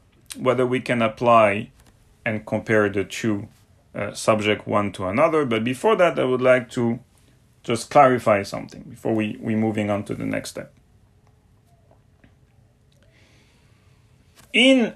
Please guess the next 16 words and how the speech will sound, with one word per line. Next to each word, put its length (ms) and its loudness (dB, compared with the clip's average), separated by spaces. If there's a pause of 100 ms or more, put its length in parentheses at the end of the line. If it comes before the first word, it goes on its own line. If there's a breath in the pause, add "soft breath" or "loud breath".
(140)
the 180 2
subject 720 4 (140)
of 360 6
the 100 2
rain, 540 2
of 180 -4
the 80 -6
mentioning 540 2
of 140 2
the 80 0
rain, 280 0
Mashiv 340 -2
Haruach 460 6
Umorid 360 -2
Hageshem, 480 -8 (2000 soft breath)
there, 580 4